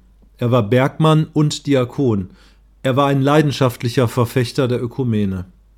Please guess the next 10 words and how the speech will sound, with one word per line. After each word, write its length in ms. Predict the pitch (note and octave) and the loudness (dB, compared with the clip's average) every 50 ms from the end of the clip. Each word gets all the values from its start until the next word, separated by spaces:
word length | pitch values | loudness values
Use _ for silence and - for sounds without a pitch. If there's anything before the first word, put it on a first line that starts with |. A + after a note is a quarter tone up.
| _ _ _ - _ _ - - _ | _ _ _ -20 _ _ -20 -18 _
Einmal 340 | - B2+ D3 D#3+ E3 D#3+ D3+ | -4 -2 0 2 2 2 2
sagte 340 | C3 C#3+ D3+ E3 - - D3+ | 2 2 0 0 0 -2 -4
er 100 | C3+ C3+ | -4 -4
zu 180 | - - D3 C#3 | -4 -4 -4 -4
mir: 360 | C3+ C3+ C3+ C3+ C3 A#2+ - - - - _ _ _ - _ _ | -2 -2 0 0 -2 -4 -6 -10 -20 -20 _ _ _ -20 _ _
„Weißt 280 | - C3+ D#3+ D#3+ D#3+ - | 0 0 2 0 0 0
du, 80 | D#3 A#2+ | 0 0
Andreas, 560 | B2 B2 A2 G#2+ A#2 A#2+ A#2+ A#2+ A#2 - - | 2 0 0 2 2 2 2 0 0 -2 -2
da 100 | C3 A#2 | -2 2
unten 540 | A2+ E3 F3 G3 F3 - B2 A2 G#2 G#2+ | 4 6 4 4 4 0 -2 -4 -4 -4